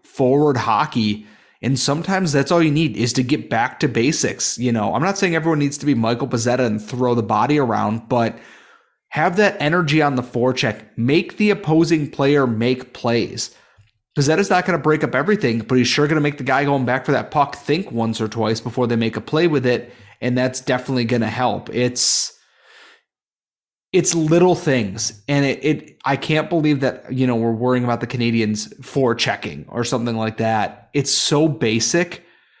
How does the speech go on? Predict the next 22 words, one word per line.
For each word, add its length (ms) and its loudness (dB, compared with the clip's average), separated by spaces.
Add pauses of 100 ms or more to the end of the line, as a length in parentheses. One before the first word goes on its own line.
(720)
but 720 -4
th-, 140 4
it's 160 0
what 220 0
they 100 4
need 180 2
to 40 -2
do. 160 -2
Just 180 -4
get 220 -4
back 300 0
to 100 2
the 120 4
simple 380 -2
stuff. 400 -4
Channel 380 0
your 120 0
inner 200 0
Pezzetta 500 0
and 180 -4
go, 540 -6
honestly. 800 -6